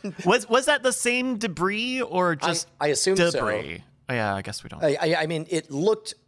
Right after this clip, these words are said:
Speaker 2: identical. It looked like that's a place we should remember is the debris field from, from that one, uh, uh,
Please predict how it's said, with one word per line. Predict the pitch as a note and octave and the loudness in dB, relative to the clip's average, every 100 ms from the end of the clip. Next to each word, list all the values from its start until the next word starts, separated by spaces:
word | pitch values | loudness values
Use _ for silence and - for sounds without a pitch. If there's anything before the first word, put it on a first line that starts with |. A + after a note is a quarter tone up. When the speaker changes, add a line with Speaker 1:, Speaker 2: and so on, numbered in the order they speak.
| _ - | _ -2
Speaker 2:
identical. | C3 D#3 C#3 - G2 A#2 | 0 2 0 0 -2 -2
It | |
looked | C3+ F3 - | 0 -2 0
like | C#3+ | 0
that's | A#2 C#3+ - | 2 -2 -2
a | |
place | - - D#3 - | -4 -2 -2 -2
we | C#3 | -6
should | - B2 | -4 -2
remember | B2+ B2+ A#2+ A#2 | 0 0 0 -2
is | G#2 | -4
the | A#2+ | -8
debris | G2 B2 B2 | -8 -4 -2
field | A2+ C3+ A#2 A2 G#2+ G2 _ _ _ _ | -2 -2 0 2 0 -6 _ _ _ _
from, | - C#3 A#2 G#2+ G#2+ | -2 -2 0 -6 -6
from | C#3 A#2 | -4 0
that | G#2+ | -2
one, | G#2+ A#2 A2+ G#2+ F#2+ - _ _ - | 0 -2 -2 -4 -10 -14 _ _ -12
uh, | |
uh, | B2 A2 G2 | -8 -8 -8